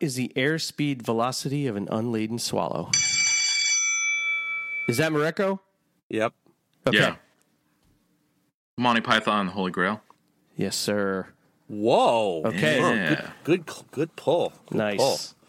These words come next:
Speaker 2: pull.
Speaker 1: Uh, we might have to go to some more questions here, but, uh, I have one. I have one other <laughs> bonus question. That's all I got for questions. What? Let's see. We're, so we have Jeff at six,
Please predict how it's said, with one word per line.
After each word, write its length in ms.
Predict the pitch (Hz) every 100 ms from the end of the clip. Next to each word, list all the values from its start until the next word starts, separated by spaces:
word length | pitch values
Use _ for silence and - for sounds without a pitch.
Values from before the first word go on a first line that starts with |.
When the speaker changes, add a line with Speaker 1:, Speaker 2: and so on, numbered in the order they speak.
| - - -
Speaker 2:
pull. 80 | -
Speaker 1:
Uh, 460 | 101 107 110 107 107
we 120 | 127
might 120 | 170
have 120 | 139 -
to 80 |
go 100 | 113 117
to 60 |
some 160 | - 104
more 160 | 104
questions 680 | 90 - 117 127 - 65 67
here, 300 | - 62 62 -
but, 280 | 78 - - -
uh, 280 | 95 87 -
I 80 | 113
have 240 | 123 110
one. 260 | 120 139 131
I 100 | 139
have 140 | 156 147
one 180 | 180
other 240 | 170 139 147
<laughs> 0 |
bonus 480 | - - 156 127 -
question. 440 | 127 170 - 143
That's 220 | 139 - -
all 80 |
I 120 | 131 -
got 220 | 120 -
for 140 | 127
questions. 680 | - 120 117 - 104 - - - - - - - - - - - - - - - _ _ _ _ _ - _ _ _ _ _ 370 - _
What? 400 | 135 135 190 -
Let's 160 | 175 170
see. 180 | 180 143
We're, 140 | 143
so 200 | 139 180
we 120 | 151 160
have 180 | 151
Jeff 280 | 120 175 202
at 100 | 226
six, 540 | - 170 165 - -